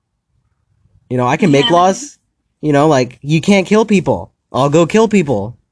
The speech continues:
Speaker 1: Not that I would kill people. Well,
Speaker 2: I mean,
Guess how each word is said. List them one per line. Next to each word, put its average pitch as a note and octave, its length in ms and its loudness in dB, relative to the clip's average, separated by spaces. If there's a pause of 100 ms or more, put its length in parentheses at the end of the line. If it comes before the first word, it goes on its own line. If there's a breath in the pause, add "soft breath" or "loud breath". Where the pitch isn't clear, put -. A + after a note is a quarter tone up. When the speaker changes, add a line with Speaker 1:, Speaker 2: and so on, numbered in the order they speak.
(840)
Speaker 1:
Not G3+ 220 0
that G3 120 4
I E3 80 4
would C#3+ 180 0
kill B3+ 220 2
people. C#3 540 -2 (1300)
Well, C#3+ 500 0 (680)
Speaker 2:
I C#4+ 220 -2
mean, C4+ 560 -6